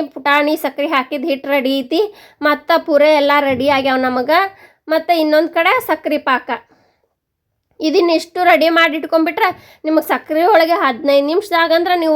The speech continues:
ಒಂದ್ ಐವತ್ತು ಸಕ್ರೆ ಹೋಳಿಗೆ ಮಾಡ್ಬಿಡ್ತೀರಿ ನೋಡ್ರಿ. ಇದಿಷ್ಟು ರೆಡಿ ಮಾಡಕ್ಕೆ ಏನ್ ಭಾಳ ಟೈಮ್ ಆಗೋದಿಲ್ರಿ, ಏನಿಲ್ರಿ.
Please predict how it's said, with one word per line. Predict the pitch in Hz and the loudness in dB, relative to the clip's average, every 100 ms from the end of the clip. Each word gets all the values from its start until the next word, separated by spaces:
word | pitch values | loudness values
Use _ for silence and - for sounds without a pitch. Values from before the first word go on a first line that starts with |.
| 294 | 2
ಒಂದ್ | 285 277 277 262 | 2 0 0 0
ಐವತ್ತು | 262 277 269 285 | 0 0 -2 -8
ಸಕ್ರೆ | 277 277 311 | -8 -6 -2
ಹೋಳಿಗೆ | 392 294 302 | 0 0 0
ಮಾಡ್ಬಿಡ್ತೀರಿ | 269 269 262 262 269 | 0 -2 -4 -4 0
ನೋಡ್ರಿ. | 269 277 403 - - - | 0 0 -2 -4 -20 -10
ಇದಿಷ್ಟು | 294 320 311 - 349 | -4 -2 -2 -2 0
ರೆಡಿ | 302 320 | 2 2
ಮಾಡಕ್ಕೆ | 349 330 330 311 | 2 2 0 2
ಏನ್ | 294 349 | 2 2
ಭಾಳ | 302 294 320 | 0 0 0
ಟೈಮ್ | 302 277 302 | 0 0 0
ಆಗೋದಿಲ್ರಿ, | 285 277 277 285 285 302 | -2 -2 -2 -4 -2 -2
ಏನಿಲ್ರಿ. | 262 254 254 302 | 0 0 -2 -2